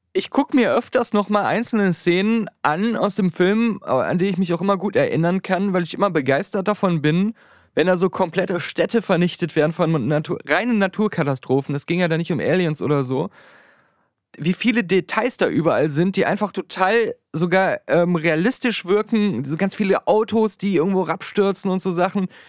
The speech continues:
Äh, und, äh, die aber auch wirklich alle so wirken, als wenn die mit viel Liebe zum Detail, selbst wenn die irgendwo nur im Hintergrund sind, gestaltet wurden, damit die Szene so ein, äh, so ein spektakuläres Gesamtbild ergibt.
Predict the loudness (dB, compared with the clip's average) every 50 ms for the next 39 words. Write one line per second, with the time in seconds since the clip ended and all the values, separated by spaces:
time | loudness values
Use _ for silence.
0 | -20 -20 -20 -20 _ _ _ _ -2 0 2 2 2 2 2 0 -2 -4 -8 -10
1 | -16 _ -2 -2 0 0 -2 -4 -6 -12 -12 _ _ _ _ _ _ _ _ _
2 | _ _ _ _ _ _ _ _ -2 0 2 2 0 -2 -4 -8 -8 -2 -2 0
3 | 0 2 2 2 0 0 -2 -2 -4 -4 -2 0 -4 -4 -4 -4 -4 -2 0 0
4 | 2 2 0 2 0 0 2 2 0 0 0 -4 -4 -2 0 0 2 2 2 2
5 | 2 0 -2 -2 -6 -4 -2 0 0 2 2 2 2 0 -2 -4 0 0 0 0
6 | 2 0 0 2 2 0 -2 0 -2 0 2 2 4 2 2 2 2 2 2 4
7 | 4 2 2 2 0 -2 0 -2 -2 -2 0 -2 -2 -2 -2 -4 -4 0 2 2
8 | 2 2 -2 -6 0 2 2 2 2 0 -4 -8 -10 -18 -20 -20 _ _ 0 0
9 | 0 0 -2 -4 -8 -6 -8 -10 -2 0 2 2 2 2 0 0 0 0 0 -2
10 | -2 0 0 0 2 2 0 0 -2 -2 -4 -2 -2 -4 -2 -2 -4 -4 0 0
11 | 0 2 2 0 -2 -4 -4 -4 -2 0 0 0 0 0 -2 -2 0 -2 -4 -2
12 | -4 -6 -6 -8